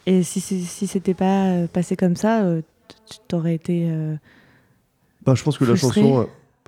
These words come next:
Speaker 2: euh, au moment où elle est sortie, et cetera, c'est, c'est normal que ce soit passé comme ça, je pense. Je me suis, je me suis pas dit, j'étais pas surpris de l'article et du truc.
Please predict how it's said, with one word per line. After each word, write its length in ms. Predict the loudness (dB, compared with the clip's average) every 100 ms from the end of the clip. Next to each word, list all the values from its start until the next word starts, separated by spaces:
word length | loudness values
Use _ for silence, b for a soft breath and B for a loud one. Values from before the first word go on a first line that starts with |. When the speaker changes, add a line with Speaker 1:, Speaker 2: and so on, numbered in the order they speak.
| -20
Speaker 2:
euh, 40 | -20 -10
au 60 | -2
moment 340 | 0 2 2
où 80 | 4
elle 60 | 0
est 20 |
sortie, 480 | -2 -8 -6 -4 -4
et 80 | -6
cetera, 340 | -6 -4 -4
c'est, 180 | -6 -10
c'est 120 | -4
normal 200 | -4 -4
que 80 | -6
ce 80 | -6
soit 120 | -6
passé 200 | -6 -6
comme 140 | -6
ça, 140 | -6 -6
je 80 |
pense. 200 | -4 -6 -6
Je 40 |
me 60 | -8
suis, 160 | -8 -10
je 60 |
me 60 | -8
suis 120 | -6
pas 140 | -6
dit, 180 | -4 -4
j'étais 200 | -4 -6
pas 100 | -6
surpris 380 | -6 -8 -8 -10 _ _ _ _ _ -2
de 80 |
l'article 500 | -2 -4 -4 -4 -4
et 60 | -10
du 120 | -12
truc. 360 | -12 -12 -14